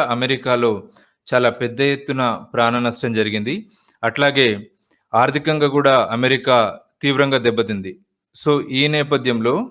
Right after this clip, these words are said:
చైనా నుంచి కరోనా వైరస్ వ్యాప్తి చెందింది కాబట్టి, చైనా నుంచి ఈ ఆర్థిక నష్టానికి, ప్రాణ నష్టానికి సంబంధించి చైనా నుంచి నష్టపరిహారం రాబట్టాలి అని అమెరికా కోర్టులలో కొన్ని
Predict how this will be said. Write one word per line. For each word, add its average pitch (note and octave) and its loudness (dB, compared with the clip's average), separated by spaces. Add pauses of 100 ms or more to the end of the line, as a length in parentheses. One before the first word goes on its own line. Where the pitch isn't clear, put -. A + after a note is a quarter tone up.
(800)
చైనా D#3 4
నుంచి D#3+ 0 (180)
కరోనా C#3 2
వైరస్ B2+ 0
వ్యాప్తి A2 0
చెందింది A#2 -2
కాబట్టి, G2+ -2 (840)
చైనా D3 4
నుంచి D3 -2 (600)
ఈ C3 -4
ఆర్థిక B2 2
నష్టానికి, C#3 -2
ప్రాణ C3 0
నష్టానికి B2 -4
సంబంధించి A#2 -4 (100)
చైనా C3+ 0
నుంచి C3+ -4
నష్టపరిహారం B2 0
రాబట్టాలి A2 2
అని G#2+ -2 (540)
అమెరికా D3+ 2 (100)
కోర్టులలో A#2+ 0 (280)
కొన్ని C#3 0